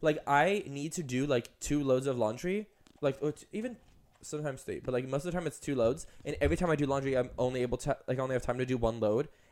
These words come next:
And so then I'll have another load I have to end up doing. And then by the time I get to have, like, I have time to do that one,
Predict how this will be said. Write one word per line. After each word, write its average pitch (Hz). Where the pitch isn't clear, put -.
And 139
so 147
then 147
I'll 139
have 143
another 135
load 131
I 131
have 131
to -
end 120
up 120
doing. 120
And 147
then 139
by 135
the 135
time 143
I 139
get 135
to 143
have, 135
like, 123
I 123
have 120
time 123
to 117
do 110
that 120
one, 165